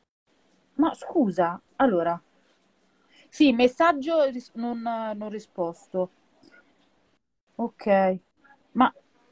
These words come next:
mi dice blocca e elimina. No, ma perché mi dice blocca e elimi-, elimina sto deficiente di <laughs> Facebook? Scusate. Allora,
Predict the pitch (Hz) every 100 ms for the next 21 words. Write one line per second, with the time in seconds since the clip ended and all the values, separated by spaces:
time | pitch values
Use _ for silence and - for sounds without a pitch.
0 | _ - 277 285 277 254 285 - 214 175
1 | 170 202 381 - _ _ _ - 202 370
2 | - 415 208 - 185 180 175 190 185 180
3 | 175 - 190 185 175 175 185 - 202 190
4 | 190 202 208 196 180 196 185 190 - 226
5 | 202 - 254 311 - - - - 359 339
6 | - - - - 214 202 - - _ -
7 | - _ _ _ _ - _ _ _ -
8 | 262 269 247 214